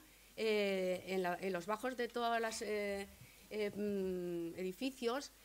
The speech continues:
siempre había una tiendita y allí se vendía de todo. Y, eh, con, con la venida de estos grandes almacenes de supermercados y todo,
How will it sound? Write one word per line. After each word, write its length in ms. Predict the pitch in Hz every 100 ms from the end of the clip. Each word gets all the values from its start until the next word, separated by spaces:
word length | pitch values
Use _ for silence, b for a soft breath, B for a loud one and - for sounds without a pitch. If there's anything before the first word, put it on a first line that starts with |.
| -
siempre 300 | - 233 226
había 200 | 226 240
una 180 | 240 214
tiendita 540 | 214 214 226 208 233
y 60 | 214
allí 160 | 208 226
se 100 | 233
vendía 320 | 220 226 226
de 140 | 185
todo. 400 | 175 208 175 160 - - - - - - -
Y, 420 | 262 277 277 - -
eh, 120 | 208
con, 760 | 202 196 190 180 175 170 160 160 - - - -
con 200 | 175 180
la 80 |
venida 320 | 175 190 240 240
de 60 |
estos 360 | 240 - 226 220
grandes 320 | 226 233 220
almacenes 680 | 208 190 185 220 220 214 202
de 280 | 185 185 175
supermercados 760 | 175 175 175 175 233 233 226
y 60 | 214
todo, 300 | 226 226